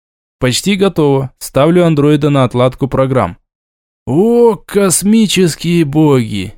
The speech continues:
воскликнул Брык. «Какое старье! Это ее программное обеспечение. Необходимо обновить». «Стой, Брык!» воскликнул я и даже подался вперед.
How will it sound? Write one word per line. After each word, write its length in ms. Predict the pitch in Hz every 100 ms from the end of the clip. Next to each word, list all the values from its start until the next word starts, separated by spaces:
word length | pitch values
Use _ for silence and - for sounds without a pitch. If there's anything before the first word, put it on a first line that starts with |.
| _
воскликнул 680 | 101 104 117 135 123 123 127
Брык. 320 | 131 113 - _ _ _ _ _
«Какое 800 | 117 127 135 - 175 226 190 165
старье! 760 | - 143 139 147 170 165 117 - _ _ -
Это 280 | 104 98
ее 260 | 127 135 160
программное 720 | 131 147 147 160 160 156 151
обеспечение. 840 | 147 156 - 180 156 110 101 82 - _ _
Необходимо 880 | 104 110 127 - 131 135 156 165 160
обновить». 680 | 156 165 170 190 147 - - _ _ _ _ _ _
«Стой, 640 | - - 127 147 170 196
Брык!» 720 | 170 165 208 214 165 - - _ _ -
воскликнул 680 | 107 120 - 170 165 156 156
я 240 | 175 185
и 40 | 139
даже 300 | 113 123 120
подался 540 | 127 123 139 131 127
вперед. 520 | 110 131 131 107 -